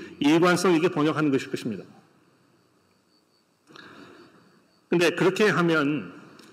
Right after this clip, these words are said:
이 십칠 절의 말씀이 강조하고 하자 하는 그 포인트가 더욱 분명해집니다. 연세가 높으신 분들을 교회가 존경,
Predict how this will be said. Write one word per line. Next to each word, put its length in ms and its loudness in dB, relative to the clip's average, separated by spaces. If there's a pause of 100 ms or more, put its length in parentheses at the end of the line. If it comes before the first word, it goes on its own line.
이 160 2
십칠 420 -2
절의 340 2
말씀이 400 2
강조하고 680 0
하자 260 -2
하는 220 2
그 140 -6
포인트가 800 -2 (340)
더욱 420 -2
분명해집니다. 880 -2 (2000)
연세가 600 2
높으신 480 0
분들을 800 -2
교회가 840 -2 (360)
존경, 640 0